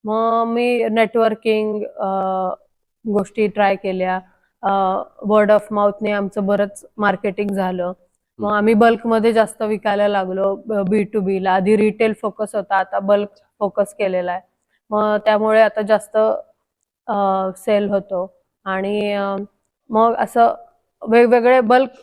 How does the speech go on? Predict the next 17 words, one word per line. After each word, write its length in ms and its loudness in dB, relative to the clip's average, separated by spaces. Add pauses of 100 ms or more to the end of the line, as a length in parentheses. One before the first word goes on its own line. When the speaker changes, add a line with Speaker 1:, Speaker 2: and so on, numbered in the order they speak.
(880)
Speaker 1:
अ, 260 0
जिथून 360 0
लीड्स 320 0
येतील 240 0
असे 220 0
वेगवेगळ्या 440 2
माध्यमातून 680 0
आम्ही, 320 -4 (360)
अ, 380 -8
मार्केटिंग 540 -6
करतो. 580 -2
स्वतःच्या 560 0
नावाने, 500 -2
ब्रँडच्या 480 -2
नावाने 360 -6
प्रॉडक्ट्स 420 0
विकतो. 380 -4